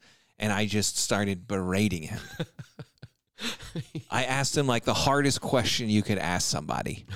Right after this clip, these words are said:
Speaker 1: And then he looked like a deer in a headlights, and I pretended it was the easiest question. <laughs> I'm like, "How fucking dare you? How dare you? Let me see your card."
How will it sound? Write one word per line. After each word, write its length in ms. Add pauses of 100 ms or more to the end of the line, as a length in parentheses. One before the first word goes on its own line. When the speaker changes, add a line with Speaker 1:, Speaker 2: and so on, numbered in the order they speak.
(680)
Speaker 1:
And 100
then 80
he 160
looked 200
like 200
a 60
deer 380
in 100
a 40
headlights, 540
and 100
I 100
pretended 480
it 80
was 160
the 180
easiest 420
question. 460 (600)
<laughs> 600
I'm 80
like, 180 (280)
"How 500 (180)
fucking 880
dare 300
you? 380 (640)
How 300
dare 500
you? 100 (220)
Let 160
me 100
see 240
your 200
card." 520